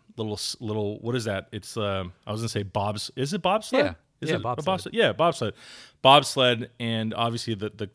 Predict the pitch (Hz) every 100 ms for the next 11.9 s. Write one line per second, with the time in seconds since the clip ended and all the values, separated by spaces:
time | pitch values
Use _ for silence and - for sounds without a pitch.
0 | _ 107 - 120 113 117 - 113 120 110
1 | 101 - - - _ 104 101 - 107 101
2 | 98 107 110 107 101 110 101 110 98 -
3 | 104 98 98 - 113 107 92 98 87 -
4 | - - 101 104 107 98 95 117 156 -
5 | 113 101 104 - - 98 - - - -
6 | 113 - - - _ - - 104 92 -
7 | - 784 784 719 - - - - 92 113
8 | 131 117 110 - 110 113 98 101 101 123
9 | 120 107 107 117 110 95 107 101 92 95
10 | 85 - - 120 107 101 95 90 - -
11 | - - - 107 98 95 95 95 95